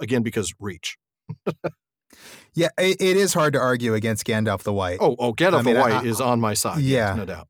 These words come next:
Speaker 2: Yeah, totally. Yeah, I mean, I, I was thinking pre-Balrog,
Speaker 1: But
Speaker 2: but yeah,
Speaker 1: fellowship,
Speaker 2: no.
Speaker 1: right. And that's the thing. She, she
Speaker 2: Yeah.
Speaker 1: says fellowship, so
Speaker 2: Yeah.
Speaker 1: I've gotta think Gandalf the Grey. Yeah.
Speaker 2: Yeah. But Legolas, I mean, come on, you know, the,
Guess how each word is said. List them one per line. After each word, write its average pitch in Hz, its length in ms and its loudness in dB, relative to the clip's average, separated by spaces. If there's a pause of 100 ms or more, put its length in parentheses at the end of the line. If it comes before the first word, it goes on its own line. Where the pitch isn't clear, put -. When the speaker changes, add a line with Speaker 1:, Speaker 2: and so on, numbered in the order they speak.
Speaker 2:
Yeah, 110 220 0
totally. 107 460 0
Yeah, 104 300 0
I 113 40 0
mean, 117 180 -2
I, 120 180 -2 (320)
I 147 120 2
was 156 160 0
thinking 139 300 -2
pre-Balrog, 107 720 0
Speaker 1:
But 104 60 -10
Speaker 2:
but - 100 2
yeah, 107 80 0
Speaker 1:
fellowship, 101 560 2
Speaker 2:
no. 104 120 2
Speaker 1:
right. 92 240 0
And 120 100 -4
that's 139 160 0
the 127 60 -8
thing. 110 220 -2
She, 120 140 -4 (180)
she 117 80 -2
Speaker 2:
Yeah. 107 80 2
Speaker 1:
says 170 240 2
fellowship, 139 480 0
so 113 80 0
Speaker 2:
Yeah. 123 80 2
Speaker 1:
I've 120 100 0
gotta 107 180 0
think 101 300 -8
Gandalf 95 280 -6
the - 100 -20
Grey. 82 240 -16 (120)
Yeah. 67 120 -18 (320)
Speaker 2:
Yeah. 107 380 -2 (500)
But 185 140 -2
Legolas, 220 500 0
I - 20 0
mean, 202 120 2
come 294 120 -2
on, 156 300 0
you 165 100 -2
know, 196 380 0
the, 135 340 -2